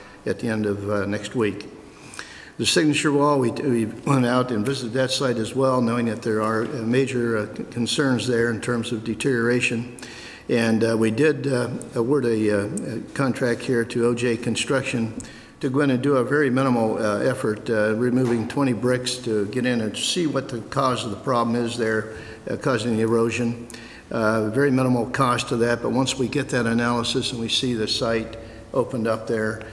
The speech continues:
and determine what the problems are, we'll be coming back to the board with a very specific recommendation in terms of how we move forward, uh, in the future to address that issue.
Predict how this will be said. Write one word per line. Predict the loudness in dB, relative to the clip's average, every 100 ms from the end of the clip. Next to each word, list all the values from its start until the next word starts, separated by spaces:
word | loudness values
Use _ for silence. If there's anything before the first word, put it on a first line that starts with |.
| -16 -8
and | -6
determine | -4 -2 0
what | -2
the | -4
problems | -4 -2 0 -2
are, | -2 -2
we'll | -2
be | -2 -4
coming | -2 -2 -2
back | -2 -4
to | -6
the | -6
board | -4 -4 -4 -4
with | -8 -8
a | -8
very | -4 -4
specific | -4 -6 -4 -6 -6
recommendation | -8 -8 -8 -6 -6 -6 -6
in | -8
terms | -8 -8 -8
of | -10
how | -6 -4
we | -4
move | -4 -6
forward, | -6 -6 -4 -6 -8
uh, | -12 -12 -12 -6
in |
the | -4
future | -2 -4 -4 -6
to | -4
address | -4 -2 -4 -2
that | -2 -2
issue. | -2 -4 -6